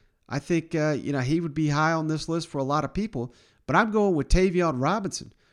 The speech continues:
Virginia Tech to Kentucky, hundred thirteen catches, fifteen hundred fifty-five yards, nine touchdowns in three seasons at Virginia Tech. And I couldn't for the life of you tell you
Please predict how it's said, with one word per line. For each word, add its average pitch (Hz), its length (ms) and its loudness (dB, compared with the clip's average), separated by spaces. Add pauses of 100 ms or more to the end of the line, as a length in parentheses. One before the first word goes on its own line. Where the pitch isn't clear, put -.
(140)
Virginia 175 460 -2
Tech 180 420 -4 (260)
to 147 120 -6
Kentucky, 151 760 -4 (680)
hundred 202 360 2
thirteen 185 400 -2
catches, 160 520 -4 (140)
fifteen 196 380 -2
hundred 175 240 -2
fifty-five 147 580 -4
yards, 143 320 -4
nine 170 300 -2
touchdowns 127 720 -6 (260)
in 110 160 -8
three 180 320 -2
seasons 127 540 -4
at 123 120 -4
Virginia 123 400 -4
Tech. 156 320 -2 (380)
And - 100 -8
I 170 120 0
couldn't 180 260 -6
for 156 120 -6
the 127 60 -4
life 175 260 0
of 147 100 -2
you 131 80 0
tell 147 220 -2
you 135 280 0